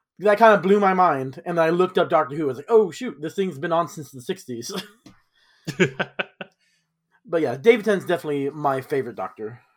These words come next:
Speaker 1: But that's just
Speaker 2: <laughs>
Speaker 1: 'cause I saw him first, like you saw Matt Smith first.
Speaker 2: Mm-hmm. Yeah. No, that's
Speaker 1: Yeah.
Speaker 2: fair. I mean, you know what? Honestly, all the Doctors,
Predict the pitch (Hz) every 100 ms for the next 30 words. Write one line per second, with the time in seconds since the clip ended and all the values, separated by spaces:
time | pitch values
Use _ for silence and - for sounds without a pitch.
0 | - 120 117 113 131 117 131 - 135 123
1 | 131 131 147 156 120 127 - 113 113 120
2 | 123 107 113 104 - 107 - 104 - _
3 | _ _ _ _ - 170 220 _ _ _
4 | _ - 208 _ _ _ _ 170 160 196
5 | 185 147 123 123 120 127 180 262 156 185
6 | 233 254 240 - 151 180 170 170 208 208
7 | -